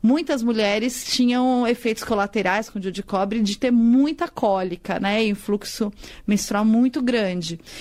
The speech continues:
E o de cobre com prata já ajuda nesse sentido de melhorar, né?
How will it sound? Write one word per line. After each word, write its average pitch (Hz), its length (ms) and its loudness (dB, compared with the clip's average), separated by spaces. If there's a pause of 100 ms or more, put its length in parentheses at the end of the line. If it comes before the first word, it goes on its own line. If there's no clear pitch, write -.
(120)
E 285 240 4
o 330 280 2
de 190 320 -4
cobre 208 320 -2
com 226 120 -4
prata 240 720 -2
já 247 300 0
ajuda 285 680 0 (360)
nesse 262 320 0
sentido 240 580 -2
de 185 140 0
melhorar, 214 580 0
né? 202 280 -2